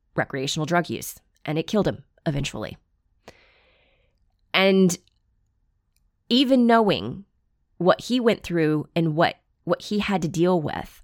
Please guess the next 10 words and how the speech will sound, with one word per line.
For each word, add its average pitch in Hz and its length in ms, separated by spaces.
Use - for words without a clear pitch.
I 165 100
still 196 580
do 190 280
believe 165 600
he 175 180
had 165 220
a 156 40
choice. - 640
In 185 80
fact, 185 180